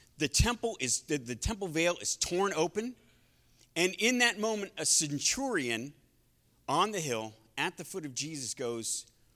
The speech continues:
"Surely this man was the Son of God." At the beginning,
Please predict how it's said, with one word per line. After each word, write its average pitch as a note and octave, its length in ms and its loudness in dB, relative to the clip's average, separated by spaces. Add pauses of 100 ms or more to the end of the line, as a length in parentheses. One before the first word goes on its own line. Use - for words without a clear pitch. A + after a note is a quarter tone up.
(160)
"Surely C3 840 2 (840)
this C3+ 300 -2
man A2+ 460 -2 (320)
was A2 220 -8
the A2 80 -10
Son G#2 420 -6
of F#2+ 180 -18
God." F#2 220 -14 (3000)
At C3+ 180 6
the D#3 80 -6
beginning, C#3+ 680 0